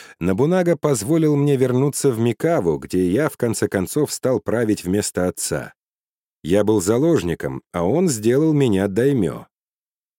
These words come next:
Восхождение Тойотоми было еще более невероятным. Он родился крестьянином. У него даже фамилии не было.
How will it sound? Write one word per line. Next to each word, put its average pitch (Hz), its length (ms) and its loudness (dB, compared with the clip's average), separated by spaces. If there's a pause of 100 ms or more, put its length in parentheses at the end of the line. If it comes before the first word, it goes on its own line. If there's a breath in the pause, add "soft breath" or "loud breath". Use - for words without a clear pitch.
(140)
Восхождение 107 800 2
Тойотоми 127 560 2
было 107 240 2
еще 123 440 0
более 160 340 2
невероятным. 90 800 0 (220)
Он 80 180 -4
родился 92 460 0
крестьянином. 92 960 -4 (520 soft breath)
У 95 100 -2
него 180 260 4
даже 165 320 2
фамилии 131 580 2
не 101 200 2
было. 64 340 -12